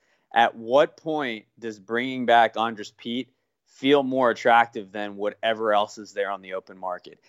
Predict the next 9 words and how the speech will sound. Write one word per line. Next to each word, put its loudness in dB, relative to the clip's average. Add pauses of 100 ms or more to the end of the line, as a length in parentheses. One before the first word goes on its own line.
(140)
And 2 (180)
I 2
know 4
some -10
Saints -10
fans -8
cringe 0
at -4
that. 6